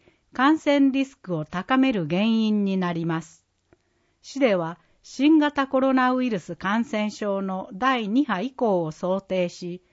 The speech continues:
市民の生命と財産の保護を最優先としながら、複合災害を防ぐ取り組みを実施。分散避難の呼びかけと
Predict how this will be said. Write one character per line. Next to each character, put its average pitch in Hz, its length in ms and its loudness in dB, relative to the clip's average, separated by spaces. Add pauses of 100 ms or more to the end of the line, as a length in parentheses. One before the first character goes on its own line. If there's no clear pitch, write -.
(320)
市 - 200 2
民 226 380 6
の 160 140 -6
生 269 360 2
命 165 240 -2
と - 260 -12 (300)
財 262 260 0
産 196 440 -4
の 175 120 -4
保 285 240 0
護 233 160 0
を 165 80 -4
最 254 380 -2
優 269 180 0
先 170 320 -4
と 160 200 -10
し - 160 -8
な 180 160 -4
が 175 120 -4
ら、 165 180 -10 (300)
複 330 320 0
合 285 220 4
災 269 320 0
害 170 320 -4
を 175 120 -4
防 269 280 -2
ぐ 180 120 -6
取 190 260 -2
り 220 60 -6
組 214 280 0
み 214 80 0
を 190 120 2
実 170 200 -6
施。 - 420 -12 (1080)
分 277 280 6
散 294 320 4
避 294 140 6
難 214 300 4
の 151 140 0
呼 160 160 -2
び 202 140 -6
か 196 140 -2
け 185 120 -4
と 175 260 -8